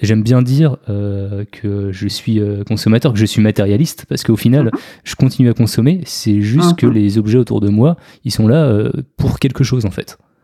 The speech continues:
Speaker 2: Voilà. Oui, ils ont un sens.
Speaker 1: Ils ont leur place, ouais. Voilà, c'est ça, ils ont
Speaker 2: Ouais.
Speaker 1: un sens.
Speaker 2: Oui, oui, tout à fait. C'est, euh, c'est, et c'est même pas, euh, une démarche égocentrique, parce qu'il y en a beaucoup qui disent, « Oui, tu t'occupes de ton petit rangement, ton petit machin, et puis voilà, quoi. » Mais c'est pas du tout, c'est vraiment très simpliste, hein, comme, euh,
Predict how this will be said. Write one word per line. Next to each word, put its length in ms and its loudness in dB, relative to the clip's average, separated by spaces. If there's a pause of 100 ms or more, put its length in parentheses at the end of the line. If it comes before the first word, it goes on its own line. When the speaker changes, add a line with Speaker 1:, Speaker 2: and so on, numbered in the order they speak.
Speaker 2:
Voilà. 460 -2 (340)
Oui, 180 2
ils 140 2
ont 60 4
un 80 2
sens. 420 -4
Speaker 1:
Ils 160 2
ont 40 2
leur 140 0
place, 300 -2
ouais. 100 0
Voilà, 280 2
c'est 100 0
ça, 140 0
ils 140 2
ont 60 4
Speaker 2:
Ouais. 60 6
Speaker 1:
un 40 4
sens. 380 -2 (300)
Speaker 2:
Oui, 160 0
oui, 140 2
tout 180 -12
à 60 0
fait. 180 0
C'est, 340 0
euh, 540 -2
c'est, 300 -2 (340)
et 320 -2 (840)
c'est 260 -4
même 200 0
pas, 300 2
euh, 220 2
une 120 -2
démarche 340 0
égocentrique, 680 0
parce 80 -16
qu'il 100 -4
y 20 0
en 40 0
a 80 0
beaucoup 260 0
qui 140 -4
disent, « 180 0
Oui, 140 2
tu 80 -8
t'occupes 300 -2
de 100 0
ton 180 -2
petit 140 -2
rangement, 380 0
ton 120 -6
petit 160 -6
machin, 400 -2
et 80 -2
puis 140 -6
voilà, 300 0
quoi. » 200 -4
Mais 80 -4
c'est 180 -8
pas 120 -4
du 160 -6
tout, 100 -2
c'est 140 -4
vraiment 260 2
très 140 0
simpliste, 500 0
hein, 100 0
comme, 260 0
euh, 200 -2